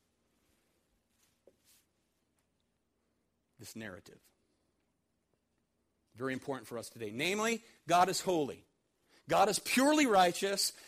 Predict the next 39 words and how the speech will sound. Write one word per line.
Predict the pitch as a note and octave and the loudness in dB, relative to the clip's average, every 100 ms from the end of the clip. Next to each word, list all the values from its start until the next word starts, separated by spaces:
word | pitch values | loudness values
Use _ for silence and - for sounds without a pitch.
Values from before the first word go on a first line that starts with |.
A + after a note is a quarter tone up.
| - - - | -20 -20 -16
Therefore, | C3+ G#3 C4+ - C#4 D4+ | 2 4 4 2 2 2
beloved, | A#3+ G3 F#3+ F#3 | 4 2 2 0
God | C#3 F#3+ B3+ | -4 -4 -4
is | A3+ F#3 - | -4 -8 -6
other. | A3 A#3+ G3 A3+ F#3 G#2 - - | -4 -4 0 0 0 -2 -8 -12
Amen? | F3 G3 G#3 A#3+ F#3+ _ _ _ _ | -6 -4 -4 -6 -12 _ _ _ _
God | F3 A#3+ | -6 -4
is | D4 A#3 | -4 -6
other. | A#3+ C#4 C4+ A3 G2 _ _ | -6 -8 -6 -8 -10 _ _
We're | E3 | -4
not | A3+ D4+ | -2 0
all | C#4 | 0
little | B3 A#3+ | -2 -4
gods. | G#3+ A3 A#3 - - - - _ _ _ _ _ _ _ _ _ _ _ _ | -4 -4 -6 -10 -12 -14 -14 _ _ _ _ _ _ _ _ _ _ _ _
Okay? | C#3+ F3+ F#3+ A#3+ - _ _ - | -6 0 0 -2 -10 _ _ -10
God | B2 G3+ C#4+ | 2 6 6
is | C4 F3 | 4 4
God, | G3+ G#3 G3+ | 6 6 6
you're | G3+ C4 | 4 4
not, | A#3 F#3 G#3 | 4 2 2
I'm | G#3+ B3 A3+ | 0 0 0
not. | C#3+ G2 - - _ - - - - | -2 -6 -12 -20 _ -20 -20 -14 -4
I'm | F3+ B3+ | -2 2
a | |
sinner, | C4 - A3+ A3+ | 2 4 2 0
as | A3 | 0
I've | F#3+ F#3 | 0 0
told | G3+ F#3+ | -2 -2
you | F3 | -4
a | |
hundred | G3 G#3 | -4 -4
thousand | G#3 G3 F#3+ F3 | 0 0 -2 -8
times, | F3 D#3+ E3+ | -8 -6 -6
who | F3 | -8
deserves | D3+ D3 D#3+ C#3 | -6 -4 -4 -6
the | C#3 | -12
pit | - A3 | -8 -6
of | G#3+ | -4
hell, | D#3+ C#3 D#3+ | -6 -4 -6